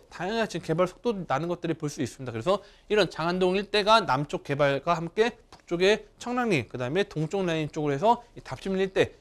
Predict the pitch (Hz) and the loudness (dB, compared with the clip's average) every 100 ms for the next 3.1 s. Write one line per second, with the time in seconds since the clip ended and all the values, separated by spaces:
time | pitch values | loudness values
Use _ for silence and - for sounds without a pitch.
0 | - 143 151 147 151 151 120 123 131 127 | -14 -4 2 6 8 6 2 -6 -6 -8
1 | - 165 180 143 139 147 - 214 160 123 | -4 -2 -2 -2 -2 0 0 2 0 -2
2 | - - 117 131 151 151 160 180 175 226 | -4 -14 -8 -4 -4 -6 -4 -2 2 0